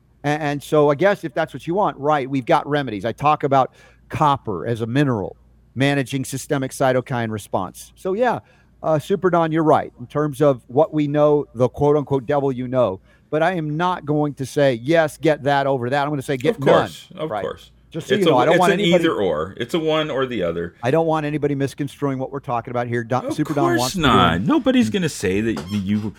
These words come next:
Speaker 2: you now, we, we're now gonna have commercials on the show for Novavax. I mean, it's
Speaker 1: Super Don just wants me to endorse a vaccine. I know. That's what he's trying to get me to
Speaker 2: Totally.
Speaker 1: do.
Speaker 2: I'm
Speaker 1: Just
Speaker 2: totally trying to trick you,
Speaker 1: like,
Speaker 2: yes.
Speaker 1: what
Speaker 2: No.
Speaker 1: day, what day is this? What year? What planet
Speaker 2: I,
Speaker 1: are we
Speaker 2: I
Speaker 1: on?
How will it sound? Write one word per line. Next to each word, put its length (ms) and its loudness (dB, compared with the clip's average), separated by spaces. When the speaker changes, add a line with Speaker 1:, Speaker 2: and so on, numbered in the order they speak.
Speaker 2:
you 120 4
now, 320 4
we, 160 2
we're 160 0
now 160 4
gonna 160 0
have 200 0
commercials 600 -2
on 120 -2
the 80 -2
show 200 0
for 140 -6
Novavax. 720 -2
I 60 -2
mean, 160 -4
it's 160 -10
Speaker 1:
Super 260 -4
Don 380 -2
just 140 -8
wants 200 -6
me 100 -4
to 120 -2
endorse 460 -4
a 20 -4
vaccine. 460 -6
I 100 -6
know. 220 -4
That's 200 -12
what 60 -8
he's 100 -6
trying 200 -6
to 80 -6
get 160 0
me 100 0
to 60 -2
Speaker 2:
Totally. 100 -2
Speaker 1:
do. 220 -6
Speaker 2:
I'm 220 -2
Speaker 1:
Just 120 -10
Speaker 2:
totally 220 4
trying 240 -2
to 80 0
trick 320 -6
you, 80 -12
Speaker 1:
like, 140 -8
Speaker 2:
yes. 200 -14
Speaker 1:
what 240 -4
Speaker 2:
No. 40 -14
Speaker 1:
day, 320 2
what 180 -2
day 140 2
is 120 2
this? 200 -2
What 140 0
year? 180 4
What 160 2
planet 240 4
Speaker 2:
I, 180 8
Speaker 1:
are 60 0
we 80 4
Speaker 2:
I 140 6
Speaker 1:
on? 60 6